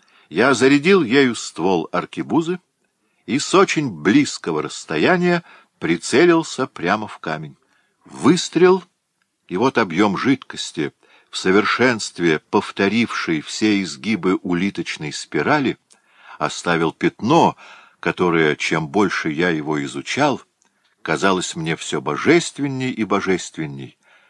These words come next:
по правде говоря, у меня создавалось такое впечатление,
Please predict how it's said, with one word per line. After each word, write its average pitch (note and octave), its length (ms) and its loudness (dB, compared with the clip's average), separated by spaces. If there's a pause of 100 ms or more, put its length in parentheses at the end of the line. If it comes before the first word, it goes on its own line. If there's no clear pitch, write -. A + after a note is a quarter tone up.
(100)
по D2+ 120 -6
правде F#2+ 400 0
говоря, E2 560 2 (500)
у E2 100 -10
меня E2 380 0
создавалось E2 720 0
такое F#2 340 0
впечатление, G2 800 -2